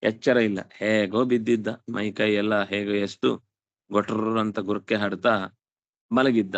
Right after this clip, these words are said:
ಸುಪ್ತಂ ತಂ, ಅದರ ಪಕ್ಕದಲ್ಲಿ ತದುಪಾಂತಿಕೆ, ಅದರ ಸ್ವಲ್ಪ ಹತ್ತಿರದಲ್ಲಿ,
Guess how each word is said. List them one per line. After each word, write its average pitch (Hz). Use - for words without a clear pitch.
ಸುಪ್ತಂ 120
ತಂ, 113
ಅದರ 131
ಪಕ್ಕದಲ್ಲಿ 139
ತದುಪಾಂತಿಕೆ, 143
ಅದರ 120
ಸ್ವಲ್ಪ 180
ಹತ್ತಿರದಲ್ಲಿ, 104